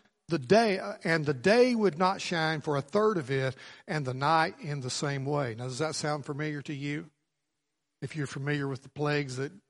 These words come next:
Mo-, that God brought upon the Egyptians, the ninth plague was, was darkness, and it says it was darkness that they could feel for three days.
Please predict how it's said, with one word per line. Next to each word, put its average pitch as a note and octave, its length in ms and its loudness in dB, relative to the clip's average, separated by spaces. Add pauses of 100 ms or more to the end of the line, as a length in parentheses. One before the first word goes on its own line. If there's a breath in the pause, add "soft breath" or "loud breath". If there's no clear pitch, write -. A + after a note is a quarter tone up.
(180)
Mo-, D#3 200 -10 (220)
that C3+ 200 -8 (100)
God C#3 300 0
brought C#3+ 220 0
upon D3 240 -6
the C3+ 100 -6
Egyptians, C3+ 560 -8 (320 loud breath)
the D3 60 -2
ninth D3 360 0
plague B2 440 -4
was, B2+ 180 -12 (100)
was C3 160 -8
darkness, C#3+ 600 0
and C3 100 -8
it D3 80 -8
says C#3 220 -4
it E3 100 -2
was B2+ 100 -10
darkness C#3+ 440 -8
that C3+ 120 -16
they B2 120 -10
could - 180 -20 (140)
feel D3+ 400 -10 (2000)
for - 60 -18
three D#3 300 -2
days. C3+ 520 -6